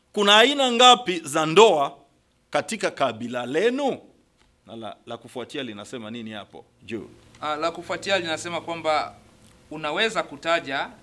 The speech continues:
Speaker 2: hizo, ah, aina za ndoa.
Speaker 1: Asante. Kuna aina ngapi za ndoa? Na je, unaweza kututajia zile aina za ndoa katika kabila yenu?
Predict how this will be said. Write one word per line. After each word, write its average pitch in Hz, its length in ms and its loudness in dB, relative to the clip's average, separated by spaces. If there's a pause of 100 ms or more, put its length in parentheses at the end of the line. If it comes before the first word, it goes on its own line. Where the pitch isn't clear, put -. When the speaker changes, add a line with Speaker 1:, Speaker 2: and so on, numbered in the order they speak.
(100)
Speaker 2:
hizo, 143 420 -12 (600)
ah, 131 340 -4
aina 143 420 -8
za 110 140 -16
ndoa. 104 300 -18 (720)
Speaker 1:
Asante. 180 480 -2 (680)
Kuna 110 300 -2 (760)
aina 175 340 10
ngapi 160 360 8
za 110 180 -2
ndoa? 156 500 8 (380)
Na 127 160 8
je, 151 420 10 (360)
unaweza 139 360 2
kututajia 113 680 0 (180)
zile 151 300 4
aina 139 400 2
za 113 160 -2
ndoa 170 440 8 (240)
katika 131 340 2
kabila 101 360 -2
yenu? 247 480 8